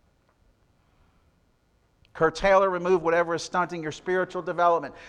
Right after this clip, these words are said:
That means saying no to some things your flesh would like to say yes to. "Pastor Tim, you're talking about sin." No, I'm not.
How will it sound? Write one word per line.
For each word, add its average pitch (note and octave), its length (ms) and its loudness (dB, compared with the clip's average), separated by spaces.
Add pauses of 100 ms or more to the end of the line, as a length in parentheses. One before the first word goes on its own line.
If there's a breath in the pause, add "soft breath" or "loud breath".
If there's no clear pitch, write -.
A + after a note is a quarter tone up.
(120 loud breath)
That A3 320 2
means F3 580 -6 (580)
saying G3+ 680 0
no A3 360 8
to E3+ 140 -8
some G3 400 -2
things E3 460 -4
your E3 100 -2
flesh G3 360 -2
would D3+ 100 -4
like D3 160 0
to D3+ 80 -12
say D3+ 340 -6
yes D#3+ 280 -6
to. A2 180 -16 (1600)
"Pastor - 260 4
Tim, F3+ 120 -4
you're E3+ 100 -2
talking F3 280 4
about D#3+ 260 0
sin." D3 360 -6
No, E3 160 -4
I'm D3 120 -8
not. D#3+ 320 -8